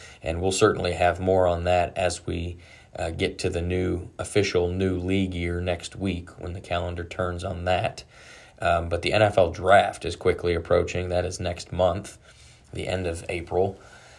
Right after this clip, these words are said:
And the N F L Combine, Scouting Combine, was this past weekend at Lucas Oil Stadium in Indianapolis, Indiana. And, uh,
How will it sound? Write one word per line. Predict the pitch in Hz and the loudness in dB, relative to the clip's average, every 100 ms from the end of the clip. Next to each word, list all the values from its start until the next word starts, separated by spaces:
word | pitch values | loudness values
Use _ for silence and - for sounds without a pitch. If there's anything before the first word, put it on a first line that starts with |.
| - - | -16 -2
And | 90 87 87 | 0 0 -2
the | 90 87 87 | -4 -2 0
N | 95 | 2
F | 101 101 | 4 6
L | 87 - - | 4 2 -14
Combine, | - - 107 98 90 90 87 87 104 101 - | -6 2 4 4 2 0 2 0 -2 -4 -6
Scouting | - 110 110 98 87 | -2 6 6 6 0
Combine, | 92 90 90 87 92 98 | 0 0 2 2 2 -2
was | 92 92 | -4 -4
this | 90 - | -4 -2
past | 90 87 - | 0 0 0
weekend | 87 87 90 98 92 | -8 -6 -4 -4 -4
at | 90 | -4
Lucas | 92 92 - - | -6 -6 -6 0
Oil | 90 90 | 0 0
Stadium | - 90 90 95 101 | -2 -2 0 -2 -4
in | 90 87 - | -10 -12 -10
Indianapolis, | 95 90 90 90 90 92 104 - - - - - - - - - | -8 -6 -2 -2 0 -2 -2 -4 -10 -12 -20 -20 -20 -20 -20 -8
Indiana. | 98 90 90 92 104 117 - - _ | -4 0 2 2 2 0 -4 -20 _
And, | - 87 87 87 87 | -10 -6 -6 -6 -6
uh, | 87 87 90 | -4 -2 -4